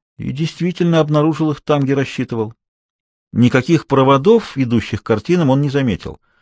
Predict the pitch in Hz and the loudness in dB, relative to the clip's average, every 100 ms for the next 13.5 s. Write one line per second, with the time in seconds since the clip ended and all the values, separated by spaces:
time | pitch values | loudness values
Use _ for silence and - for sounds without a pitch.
0 | _ _ _ _ _ _ - 120 143 104 | _ _ _ _ _ _ -8 0 2 2
1 | 87 - 80 76 104 120 107 110 104 107 | 0 -4 -10 -4 0 2 2 0 0 0
2 | 113 113 170 - 80 - 113 - - 139 | 0 0 -2 -2 -6 -6 -10 -10 -8 -6
3 | 135 - _ _ _ _ _ _ _ _ | -8 -12 _ _ _ _ _ _ _ _
4 | _ - 110 127 120 131 - - - 143 | _ -6 0 0 2 0 0 -4 -6 -2
5 | 165 151 - 131 123 143 110 - 127 135 | 0 -2 -4 -2 0 0 -2 -2 0 2
6 | 135 117 120 147 175 - 131 - _ _ | 2 2 2 0 -2 -2 -2 -2 _ _
7 | - - 113 110 113 139 147 135 139 - | -18 -12 -10 -8 -6 -6 -4 -6 -6 -4
8 | 123 95 - 113 107 117 87 - - - | -4 -4 -2 -2 0 -2 -2 -6 -20 -20
9 | - - 113 127 160 - 123 107 - 127 | -20 -2 4 4 4 2 2 0 0 2
10 | 127 110 127 131 - 110 107 104 131 180 | 4 4 4 2 0 0 0 0 0 0
11 | 196 110 90 - _ _ _ _ _ _ | 0 0 -2 -6 _ _ _ _ _ _
12 | _ _ - 92 104 120 123 135 131 98 | _ _ -2 0 2 2 0 2 2 0
13 | - 110 113 90 67 | -2 -2 -2 -2 -8